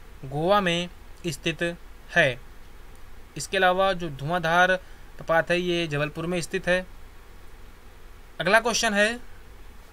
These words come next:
भारत की किस नदी को जैविक मरुस्थल की संज्ञा दी जाती है? आपको ऐसी नदी का नाम बताना है जिस नदी को जैविक मरुस्थल की संज्ञा दी जाती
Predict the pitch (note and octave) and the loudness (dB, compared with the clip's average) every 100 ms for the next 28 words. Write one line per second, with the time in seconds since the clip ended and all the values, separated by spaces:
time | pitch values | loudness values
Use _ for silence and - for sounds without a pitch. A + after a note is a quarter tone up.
0 | - - - - - - - C3+ B2 G3+ | -18 -18 -16 -16 -16 -16 -12 -8 2 2
1 | - A#3 B3+ A#3+ A3+ G#3+ G#3 G#3+ A3 A3 | 2 -4 -4 0 0 0 -2 -2 -2 -6
2 | - - - B2+ E3 F#3 A#3+ A#3 G3 - | -14 -14 -10 -2 4 4 4 2 0 2
3 | F#3+ F3 F#3+ - D#3+ D#3 D#3+ D#3+ D3 B2 | 0 0 -2 -2 -2 2 4 4 0 -4
4 | E3 E3 C#3+ C3 E3+ C#3+ C3 A#2+ - - | -2 2 2 2 -4 -4 -4 -6 -12 -4
5 | D3+ D#3 G3 F#3 D#3 D3 C#3+ G#3 F#3+ F#3+ | -4 -2 -4 -2 0 0 -2 -2 -2 -2
6 | E3 E3 D#3 D3+ D3 E3 D3 D#3 - - | -2 0 -2 -2 0 0 0 -2 -6 -12
7 | - - D#3+ F3+ E3+ D#3+ D3+ D3+ D#3 - | -10 -6 -4 0 0 0 -2 -2 -4 -8
8 | - - C#3 - E3 E3 E3+ A3 G3+ F3 | -16 -12 -8 0 2 2 2 -4 -2 0
9 | E3 C3 - G#3 - F#3 E3+ E3 D#3+ D#3 | 0 -4 -6 -6 -6 -6 -4 -6 -4 2
10 | D#3+ D3+ C3+ D3+ E3+ C#3+ B2+ - E3 F#3+ | 4 2 -2 -8 -4 -2 -2 -4 -8 -8